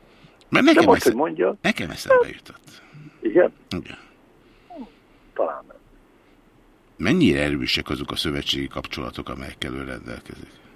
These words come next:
Speaker 2: A részemről erősek.
Speaker 1: Azt én értem, hogy az ő részéről.
Speaker 2: Hogy a másik részről mennyire erősek, ezt nem tudom, erről őket kell megkérdezni.
Speaker 1: Ezek barátságok, vagy ezek szövetségek?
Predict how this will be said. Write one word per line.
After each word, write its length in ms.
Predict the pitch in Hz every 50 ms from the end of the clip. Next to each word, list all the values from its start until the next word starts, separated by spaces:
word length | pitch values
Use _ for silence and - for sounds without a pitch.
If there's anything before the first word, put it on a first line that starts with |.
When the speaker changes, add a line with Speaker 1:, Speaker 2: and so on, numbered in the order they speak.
| - - _
Speaker 2:
A 100 | - 143
részemről 500 | 135 151 147 - - 160 139 135 135 131
erősek. 440 | 127 120 107 98 90 - - - 90 -
Speaker 1:
Azt 300 | - 95 92 - - -
én 100 | 117 98
értem, 260 | 92 87 - - 80 -
hogy 140 | - 98 82
az 120 | 76 73
ő 40 | 78
részéről. 220 | 76 71 65 69 -
Speaker 2:
Hogy 160 | 127 127 139
a 60 | 135
másik 460 | 139 143 151 170 165 - - 175 139
részről 580 | 156 165 151 - - - - - 147 156 156 147
mennyire 360 | 147 147 147 147 147 143 143
erősek, 380 | 139 139 139 127 - - 131 -
ezt 140 | 127 - -
nem 120 | - - -
tudom, 180 | 98 92 98 101
erről 220 | 104 104 98 107 98
őket 220 | 95 - - 92 - _
kell 100 | - 92
megkérdezni. 500 | 92 90 _ - - 101 - - - _ _ _ _ _ _ _ _ _ _ _ _ _ _ _ -
Speaker 1:
Ezek 280 | 90 80 73 82 73
barátságok, 580 | 69 71 73 80 87 - - - - 85 80 73
vagy 100 | 80 73
ezek 180 | 65 69 71
szövetségek? 540 | - - 69 62 60 - - - - - -